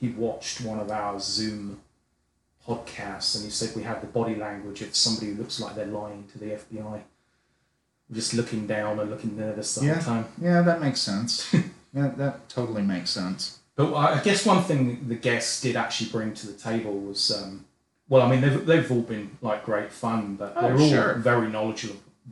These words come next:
Speaker 1: about the topics, which you'd think would be a bad fit for our podcast, but
Speaker 2: Yeah.
Speaker 1: we pulled it off somehow.
Speaker 2: Yep. Well, every once in a while, you gotta have somebody that comes in that knows stuff past
Speaker 1: Yeah.
Speaker 2: that first page of Google.
Speaker 1: Right.
Speaker 2: So.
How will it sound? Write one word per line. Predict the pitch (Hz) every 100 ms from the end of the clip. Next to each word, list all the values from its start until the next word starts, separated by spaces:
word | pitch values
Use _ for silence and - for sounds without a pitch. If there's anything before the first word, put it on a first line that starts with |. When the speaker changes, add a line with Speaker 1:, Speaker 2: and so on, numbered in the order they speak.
| 107
Speaker 1:
about | 101 110 110
the | 104
topics, | - 113 101 98 -
which | 117
you'd | - -
think | 117
would | -
be | 107
a | -
bad | 104 98
fit | - 107 95 _
for | -
our | -
podcast, | 104 104 104 95 -
but | 101
Speaker 2:
Yeah. | - 95 - - _ -
Speaker 1:
we | 117
pulled | - 131
it | 117
off | 110 -
somehow. | 117 98 90 92 - - - -
Speaker 2:
Yep. | 139 139 - - -
Well, | 202 131
every | 131 135
once | 127 127 -
in |
a | 104
while, | 107
you | 107
gotta | 120 110
have | 101
somebody | - 123 131 92 92
that | -
comes | 101 95 98
in | 101 101 98
that | 95 -
knows | 101 104 101
stuff | - - - 101 98 -
past | 110 104 101 -
Speaker 1:
Yeah. | 87
Speaker 2:
that | - -
first | 110 95 -
page | 107 95
of | 98
Google. | 107 104 98 92 -
Speaker 1:
Right. | 107 104
Speaker 2:
So. | 104 90 90